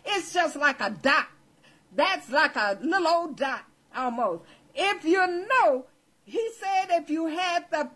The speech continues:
faith as a grain of mustard." That's not very much. You already got the measure. So if you had the faith of a mustard seed,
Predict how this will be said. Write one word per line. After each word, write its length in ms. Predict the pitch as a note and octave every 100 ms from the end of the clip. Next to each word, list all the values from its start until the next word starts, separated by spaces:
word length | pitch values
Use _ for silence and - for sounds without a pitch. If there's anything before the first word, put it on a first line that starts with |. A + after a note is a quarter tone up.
| _
faith 320 | C5 D5 A4+ E4+
as 180 | D#4+
a 80 | C#4+
grain 380 | C#4 D4+ C4+ A#3+
of 80 | A3
mustard." 560 | A#3 A3 - - G3+
That's 240 | C#4 F4+ F4+
not 220 | G#4+ F#4+
very 260 | F4+ F#4+ F#4
much. 280 | C4+ C4
You 140 | C4 C4
already 380 | C#4 D#4 E4+ F4
got 240 | F4 F#4
the 100 | A4
measure. 480 | G4+ D#4+ A#3 A3 C#4+ - - _ -
So 260 | F4 D#4+
if 200 | D#4 E4+
you 180 | E4 E4+
had 400 | D#4 E4+ F4 E4 -
the 180 | D#4+ D4 - -
faith 380 | C#5+ C5+ - B3
of 180 | D4
a 80 | C#4
mustard 440 | B3+ B3+ A#3 - A3
seed, 420 | - A3 G3+